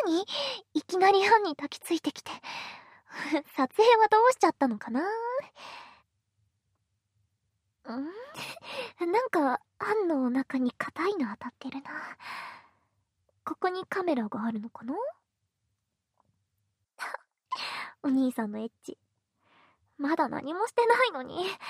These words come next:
どうしてこんなに勃起してるの？アンの制服姿に、そそられちゃった？現役女子中学生の制服姿だもんね。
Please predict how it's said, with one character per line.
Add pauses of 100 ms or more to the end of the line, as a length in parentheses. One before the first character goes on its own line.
(440)
ど
う (200)
し
て
こ
ん
な
に
勃
起
し
て
る
の？ (2000)
ア
ン
の
制
服
姿
に、 (720)
そ
そ
ら
れ
ち (160)
ゃ
っ
た？ (1120)
現 (180)
役
女
子
中
学
生
の
制
服
姿
だ
も
ん
ね。